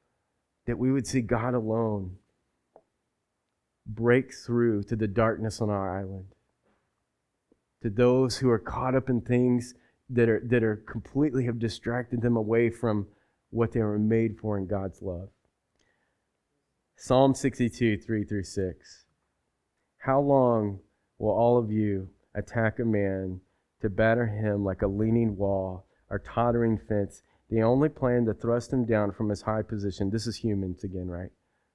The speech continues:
This is what, this is what w-, we as men and women are, are good at sometimes.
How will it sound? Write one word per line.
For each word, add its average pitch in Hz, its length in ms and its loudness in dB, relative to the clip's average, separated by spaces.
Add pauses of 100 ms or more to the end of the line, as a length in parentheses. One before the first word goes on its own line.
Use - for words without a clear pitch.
This 113 140 -4
is 107 140 -6
what, - 260 -2
this 117 180 -2
is 123 120 -4
what 117 100 0
w-, 101 240 -8
we 117 320 -2
as 101 100 -4
men 113 220 2
and 107 140 0
women 104 240 -2
are, 95 260 -4
are 101 80 -6
good 98 220 -4
at 95 180 -6
sometimes. 92 720 -10